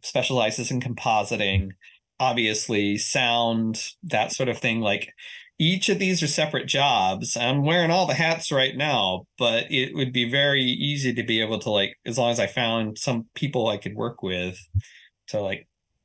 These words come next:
pass things off, and then my main skill set as a generalist would be as the director. I can envision it in a way that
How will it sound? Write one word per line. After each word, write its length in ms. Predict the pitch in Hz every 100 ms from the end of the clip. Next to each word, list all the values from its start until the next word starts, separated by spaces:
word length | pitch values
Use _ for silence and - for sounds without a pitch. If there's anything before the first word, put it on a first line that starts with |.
| _ _ _
pass 320 | - 113 107 -
things 280 | 107 104 -
off, 540 | 127 135 101 92 - -
and 240 | 107 101
then 520 | 104 95 95 104 110 - _ - - - - _ -
my 240 | 120 113
main 240 | 107 101
skill 260 | 104 - 110
set 300 | - 110 -
as 120 | 117 104
a 60 |
generalist 680 | 95 135 185 120 113 135 -
would 220 | 113 113
be 160 | 120 107
as 180 | 101 -
the 100 | 92
director. 520 | 98 95 - - -
I 120 | 156
can 200 | 160 180
envision 520 | 165 175 160 196 165 147
it 160 | 127
in 140 | 147 135
a 80 | 127
way 420 | 139 143 143 135
that 260 | 120 117